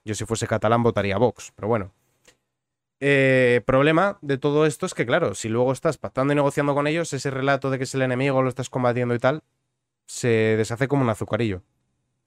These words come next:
pesoe. Más cesiones del pesoe. Da a Bildu y Esquerra Republicana de Cataluña dos despachos por cada uno de sus diputados en el Congreso. ¿Para qué quieren dos despachos?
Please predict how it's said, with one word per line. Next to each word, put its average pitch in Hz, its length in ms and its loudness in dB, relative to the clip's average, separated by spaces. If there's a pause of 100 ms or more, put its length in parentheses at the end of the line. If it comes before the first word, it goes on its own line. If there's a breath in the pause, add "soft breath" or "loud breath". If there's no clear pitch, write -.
(160)
pesoe. 131 440 2 (880 loud breath)
Más 185 200 2
cesiones 196 420 2
del 185 120 0
pesoe. 123 520 -2
Da 156 240 2
a 175 40 0
Bildu 175 420 0
y 131 140 -4
Esquerra 165 400 0
Republicana 139 580 0
de 117 80 0
Cataluña 156 640 0 (260)
dos 165 220 0
despachos 170 580 0
por 135 200 -2
cada 151 160 4
uno 143 240 2
de 143 60 0
sus 139 160 -8
diputados 131 600 0
en 123 120 -2
el 120 100 0
Congreso. 113 560 0 (840 soft breath)
¿Para 123 240 2
qué 123 160 -8
quieren 160 320 0
dos 110 160 -2
despachos? - 680 -4